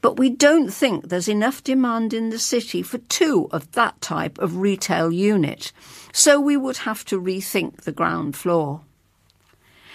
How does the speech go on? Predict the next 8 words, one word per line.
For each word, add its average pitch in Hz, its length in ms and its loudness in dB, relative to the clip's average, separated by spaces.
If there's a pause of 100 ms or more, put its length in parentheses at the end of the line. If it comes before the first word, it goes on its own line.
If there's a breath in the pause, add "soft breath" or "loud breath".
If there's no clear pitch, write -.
(180 soft breath)
Bringing 339 420 8
a 330 60 8
new 294 280 8
food - 440 -4
hall 165 280 -2
to 202 220 -4
Angel 185 360 0
Place - 520 -4